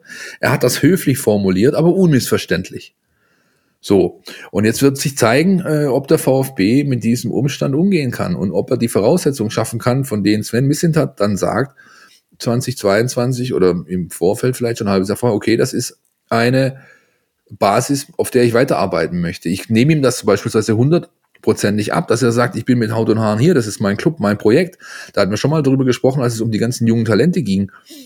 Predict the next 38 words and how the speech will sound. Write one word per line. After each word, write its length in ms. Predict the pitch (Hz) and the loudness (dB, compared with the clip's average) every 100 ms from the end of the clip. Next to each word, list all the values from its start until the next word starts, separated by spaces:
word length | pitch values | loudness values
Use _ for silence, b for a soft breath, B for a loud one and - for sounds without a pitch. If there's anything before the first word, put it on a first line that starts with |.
| B _ - | B _ -8
Äh, 180 | 120 110 | -2 0
von 200 | - 214 | 2 2
wegen, 200 | 107 107 | 2 0
ich 120 | 107 | -2
kann 120 | - | -2
doch 100 | 123 | 0
jetzt 160 | 113 - | 0 -2
nicht 140 | 101 | -4
gehen, 240 | - 120 165 | 0 2 2
weil 160 | 117 | 0
ich, 140 | 110 107 | 0 -2
ich 100 | 113 | 0
habe 100 | 123 | 0
mit 80 | 120 | 0
den 120 | 113 | 2
Jungs 180 | 113 117 | 0 0
hier 140 | 110 | -2
einen 40 | |
Plan 280 | 98 139 180 | 0 0 2
ausgemacht 440 | 175 104 101 92 - | 0 -2 -2 -2 -2
für 60 | |
die 60 | 98 | -2
nächsten 260 | 87 - | -2 -4
Jahre. 340 | 92 87 98 139 B B B B | -4 -2 -2 -4 B B B B
Das 200 | - 123 | 0 0
ist, 440 | - 139 - - - | 0 0 -2 -10 -4
das 220 | 117 - | -2 0
ist 240 | 139 - | -4 -4
absolut 500 | - 110 - 156 170 | -8 -8 -2 -2 0
authentisch, 500 | - 92 - 143 151 | 0 0 0 -2 -2
das 160 | 147 135 | -2 -2
nehme 220 | 117 135 | 0 0
ich 100 | 135 | 0
ihm 220 | 110 131 | -2 -4
zu 220 | 135 123 113 | -2 -2 2
hundert 280 | 147 185 | 2 2
Prozent 360 | 175 - 113 92 | 0 -2 -2 -2
ab. 240 | 123 135 | -4 -6